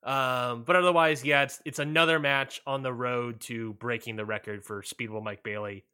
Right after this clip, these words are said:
If you've seen any indie match with him, he's great. Delirious is a fool, but he is pretty good, I guess. Um,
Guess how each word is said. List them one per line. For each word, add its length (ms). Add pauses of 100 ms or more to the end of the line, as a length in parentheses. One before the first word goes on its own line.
(720)
If 160
you've 100
seen 200
any 280
indie 160
match 240
with 100
him, 320 (360)
he's 240
great. 420 (320)
Delirious 720 (1300)
is 200
a 180
fool, 520
but 240
he 340
is 280 (520)
pretty 180
good, 340 (140)
I 120
guess. 380 (460)
Um, 680